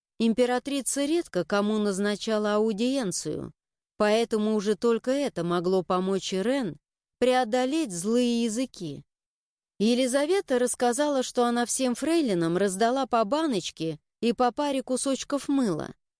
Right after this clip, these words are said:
Императрица сказала: «Зови,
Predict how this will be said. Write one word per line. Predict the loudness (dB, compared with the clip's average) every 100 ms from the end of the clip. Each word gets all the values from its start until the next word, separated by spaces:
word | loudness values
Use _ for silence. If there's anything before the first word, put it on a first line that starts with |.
| _ _ _ _ _ _
Императрица | -2 2 2 2 0 0 0 0 -2
сказала: | -2 0 0 0 0 0
«Зови, | 0 -2 2 0 0